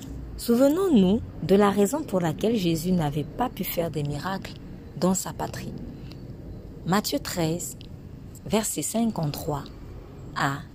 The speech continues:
cinquante-huit. Nous lisons. Lorsque Jésus eut achevé ses paraboles, il partit de là. S'étant rendu dans sa patrie, il enseignait dans la synagogue,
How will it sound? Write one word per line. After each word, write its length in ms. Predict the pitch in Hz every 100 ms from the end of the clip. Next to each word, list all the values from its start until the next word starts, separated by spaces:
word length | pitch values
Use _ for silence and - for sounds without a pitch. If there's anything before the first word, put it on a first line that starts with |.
| -
cinquante-huit. 960 | - - 214 208 165 175 - - - -
Nous 120 | 160
lisons. 340 | 247 214 - - - - - - - - - - - - - - - - - - - - - - - - - - - -
Lorsque 440 | 156 277 381 - 208
Jésus 480 | 180 180 170 226 247 -
eut 120 | 311
achevé 420 | 190 - 160 202
ses 160 | - 180
paraboles, 560 | 160 139 131 160 160 - - - 240
il 100 | 247
partit 360 | 226 - -
de 140 | 214 143
là. 160 | 135 - - - - - - -
S'étant 380 | - 208 247 247
rendu 340 | 202 202 240
dans 160 | 202 165
sa 160 | 160
patrie, 460 | - 151 - 233 247 165
il 180 | 175
enseignait 480 | 247 254 202 170 165
dans 140 | 165 160
la 120 | 156
synagogue, 640 | - 233 196 156 160 165